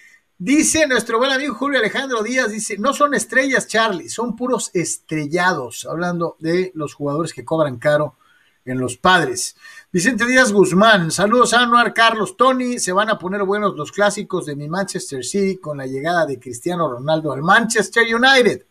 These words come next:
A ver si nos dan batalla, porque ya aburría en los últimos años,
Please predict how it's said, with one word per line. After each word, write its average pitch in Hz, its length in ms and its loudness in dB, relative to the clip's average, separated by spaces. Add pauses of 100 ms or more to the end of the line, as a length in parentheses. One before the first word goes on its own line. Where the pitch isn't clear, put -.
(480)
A 185 180 4
ver 226 540 4
si 175 220 -4
nos 151 240 -4
dan 165 240 -4
batalla, 233 640 2
porque 147 380 -8
ya 196 160 2
aburría 208 680 0
en 151 120 -10
los 143 220 -8
últimos 180 500 -6
años, 185 460 -4